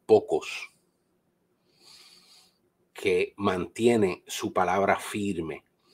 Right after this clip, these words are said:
Y eso también tiene mucho que ver en cuanto a su formación y a lo que nos está explicando en este video. O sea, y que no importa cuánto gane, cuánto, o sea, cuánto obs-, obtenga,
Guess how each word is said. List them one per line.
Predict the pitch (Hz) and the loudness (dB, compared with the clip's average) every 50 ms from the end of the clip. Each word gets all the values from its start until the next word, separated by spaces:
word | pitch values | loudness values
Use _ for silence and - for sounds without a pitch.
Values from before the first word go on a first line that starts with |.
| - - - | -20 -2 4
Y | 117 | 6
eso | 135 139 160 | 6 6 6
también | 147 131 127 123 120 117 | 4 2 2 2 2 2
tiene | - 127 117 113 | 2 2 2 2
mucho | 101 104 110 107 - - 87 - | 2 0 -2 -2 -2 -4 -2 -2
que | 82 82 | 0 0
ver | 90 95 92 - - - _ - - - _ - | 0 -2 -4 -6 -10 -16 _ -20 -20 -20 _ -8
en | 101 87 82 | -6 -6 -4
cuanto | - 90 87 87 82 - 101 85 | -2 -2 -2 -2 -2 -4 -2 -2
a | 87 85 | -2 -2
su | - - 98 | -4 -6 -8
formación | - - 92 87 92 92 87 82 - - 127 147 160 180 - - _ | -6 -4 -4 -2 -2 -2 -4 -4 -2 2 4 4 6 4 2 -2 _
y | 113 113 104 | -4 -2 0
a | 101 98 | 2 2
lo | 95 85 | 2 0
que | - 90 | 0 -2
nos | 82 87 92 | -2 -2 -4
está | 104 - - | -2 -2 -4
explicando | 98 - - 110 104 - 101 98 101 104 95 87 | -4 -2 -4 -6 0 2 2 2 2 2 -2 -2
en | 82 82 | -4 -4
este | 85 87 - - 90 | -6 -8 -8 -8 -8
video. | 85 80 73 78 78 76 76 76 73 71 | -8 -8 -6 -6 -6 -6 -6 -8 -8 -8
O | 73 - | -8 -8
sea, | - - 85 78 73 - - | -8 -6 -4 -4 -2 -4 -4
y | - - | -6 -8
que | - - | -8 -8
no | 82 90 | -8 -8
importa | 107 107 104 - 110 107 - - 98 95 | -8 -10 -4 -2 -2 -2 0 0 -2 0
cuánto | - - 101 101 95 - - 76 | 2 0 0 0 -2 -2 -2 2
gane, | - 95 107 113 110 110 101 101 95 92 87 - | 4 6 6 6 6 4 2 2 -2 -4 -6 -8
cuánto, | - - 87 92 92 - - 95 85 | -10 -10 -8 -8 -8 -4 0 0 0
o | - - | 0 0
sea, | - - 85 80 82 | -2 0 0 0 0
cuánto | - - 85 - - - 85 - | -2 -4 -6 -6 -4 -4 -6 -6
obs-, | - - - - _ _ _ - | -6 -12 -18 -20 _ _ _ -10
obtenga, | 87 - - - _ - 107 113 107 107 101 92 90 85 78 | -10 -10 -10 -8 _ -2 -2 0 0 0 2 2 2 2 2